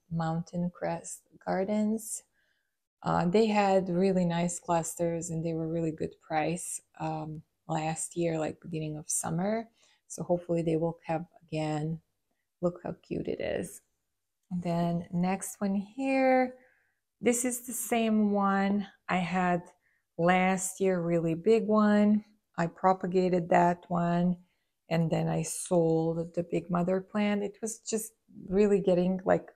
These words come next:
maybe two feet tall or more and pretty wide. This one grows really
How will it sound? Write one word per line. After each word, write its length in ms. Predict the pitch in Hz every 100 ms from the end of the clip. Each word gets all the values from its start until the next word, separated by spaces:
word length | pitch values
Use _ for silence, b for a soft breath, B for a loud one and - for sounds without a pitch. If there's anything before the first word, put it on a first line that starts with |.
| -
maybe 300 | 185 180 180
two 200 | - 190
feet 480 | 190 190 190 185 - _ _ _ _ _ _ _ _
tall 360 | - 185 185 180
or 160 | 180 180
more 440 | 185 185 190 190
and 320 | - 170 165 - _ _
pretty 300 | - 185 175
wide. 640 | 165 170 175 175 180 185 - b b b _ _ _ _ _ 190
This 200 | 202 -
one 140 | 160
grows 420 | 160 165 160 139
really 280 | 170 151